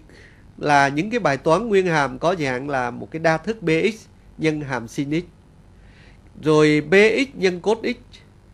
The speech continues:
rồi B X nhân A mũ x, tức là một cái hàm đa thức nhân sin cos hoặc là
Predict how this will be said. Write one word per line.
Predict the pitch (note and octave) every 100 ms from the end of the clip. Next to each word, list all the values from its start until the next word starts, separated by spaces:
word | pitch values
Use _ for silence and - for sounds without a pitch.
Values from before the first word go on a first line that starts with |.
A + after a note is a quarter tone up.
| - - -
rồi | B2 C#3 B2+
B | C#3+
X | G3 G#3+ C4 -
nhân | E3+ F3
A | - D#3+
mũ | D3+ D#3
x, | F#3 G#3 -
tức | G3
là | E3+ B2
một | B2 B2+
cái | F3
hàm | D3+ A#2+
đa | C#3+ D3
thức | A3 A#3 - - _ _
nhân | D#3 E3+ E3 D3+
sin | - F#3 E3+ E3 -
cos | - A3 A3+ -
hoặc | C#3+ C3 -
là | B2+ A#2